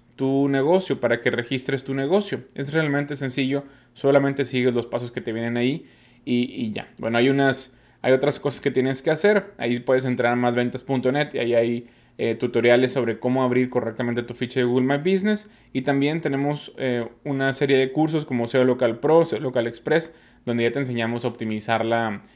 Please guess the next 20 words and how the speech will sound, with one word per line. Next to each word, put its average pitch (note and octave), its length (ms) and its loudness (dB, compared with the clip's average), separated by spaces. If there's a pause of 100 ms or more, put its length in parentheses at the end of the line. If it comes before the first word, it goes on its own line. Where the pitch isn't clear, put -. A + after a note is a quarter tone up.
(240)
al A2 160 0
cien, A#2+ 460 -4 (220)
una B2 220 -2
ficha, D#3+ 540 -2
para A#2 260 4
que A2 140 -4
aparezca, A2+ 840 -4
eh, A#2 100 -6
a G#2+ 140 -4
mero A2+ 200 2
arriba C3 300 4
cuando A#2 220 -2
alguien A2+ 240 -2
busque A2+ 240 -4
algo A#2 160 0
relacionado G#2+ 720 -4
a, A#2 360 -6 (380)
a A#2 140 -2
tu C#3 80 0
empresa. C3 420 4